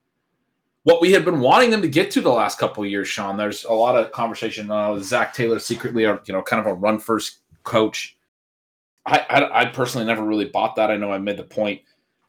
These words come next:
before that as Burrow worked back from his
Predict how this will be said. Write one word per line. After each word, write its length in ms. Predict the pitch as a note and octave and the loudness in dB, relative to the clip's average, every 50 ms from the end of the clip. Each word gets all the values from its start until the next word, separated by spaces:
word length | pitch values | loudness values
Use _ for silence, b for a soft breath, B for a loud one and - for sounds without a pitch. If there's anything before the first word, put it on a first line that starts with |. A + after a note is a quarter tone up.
| _ _ _ _ _ _ - | _ _ _ _ _ _ 0
before 580 | C#3+ B2+ B2+ - - F3 G3 G#3 G3+ F3 D#3 C#3+ | 0 0 0 0 2 4 6 8 8 8 8 8
that 240 | C3 C3 B2+ B2+ B2+ | 6 4 4 4 4
as 240 | C3+ C3 B2 - | 4 2 2 2
Burrow 260 | - - D3+ D#3+ D3+ C#3 | 2 4 6 6 6 6
worked 400 | B2 C3+ C3+ C3+ - - - - | 4 2 -2 -2 -4 -8 -6 -2
back 360 | B2 B2 B2+ D3 D3 - - | 2 4 4 4 2 0 -6
from 300 | - - - B2+ A#2+ A2+ | -10 -4 -2 -2 -2 -2
his 640 | A2 A#2 A#2+ A2 G#2+ G#2+ G#2+ G2+ G2 - - - | -4 -2 0 2 2 2 0 -2 -4 -6 -8 -10